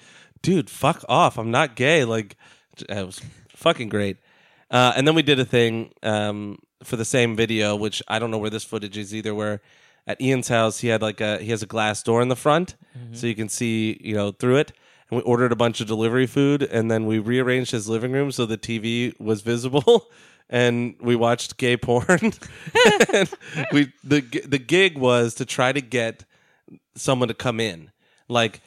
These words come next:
Speaker 1: so what happened was Letterman was wearing, like, a wrestling unitard, like Andre the Giant style, like, one sleeve
Speaker 2: One,
Speaker 1: or one
Speaker 2: uh,
Speaker 1: shoulder.
Speaker 2: one shoulder strap.
Speaker 1: And, you know, he was a big boy back then.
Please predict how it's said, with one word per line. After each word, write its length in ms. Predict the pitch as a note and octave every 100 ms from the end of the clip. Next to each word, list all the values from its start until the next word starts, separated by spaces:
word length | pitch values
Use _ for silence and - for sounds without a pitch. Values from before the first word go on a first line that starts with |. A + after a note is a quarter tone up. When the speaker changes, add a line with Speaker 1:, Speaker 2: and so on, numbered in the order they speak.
| _ -
Speaker 1:
so 120 | C3+
what 80 | E3+
happened 180 | F#3
was 220 | C3+ A#2+ A2
Letterman 400 | B2+ C#3 C3+ C3
was 140 | A#2
wearing, 320 | A#2+ A#2+ A2+ A2+
like, 180 | A2
a 80 | A2
wrestling 600 | G#2+ A2+ - C#3+ C#3+ C#3
unitard, 580 | C#3 D3+ D3+ D#3 D#3 E3
like 200 | A#2 G#2+
Andre 260 | A2+ A2+ A#2+
the 100 | A2+
Giant 340 | G#2 A2 B2+
style, 260 | - C#3 C#3
like, 160 | A2+ G#2
one 440 | A2 A2+ A#2+ G2+
sleeve 460 | - C#3 C3+ C#3+ C#3+
Speaker 2:
One, 300 | B2+ B2+ B2+
Speaker 1:
or 120 | A#2+
one 200 | A#2+ B2+
Speaker 2:
uh, 40 |
Speaker 1:
shoulder. 360 | B2 C#3 C3+ D3+
Speaker 2:
one 80 | D#3
shoulder 320 | C3+ B2+ A#2+
strap. 360 | - B2+ A2+ B2+
Speaker 1:
And, 440 | A#2+ A#2 A#2 A2 _ _
you 80 | E3
know, 40 |
he 40 | C3+
was 80 | A#2
a 60 |
big 260 | G#2 A#2 G#2
boy 200 | B2+ D#3
back 300 | A#2+ A2 -
then. 280 | A2 G#2+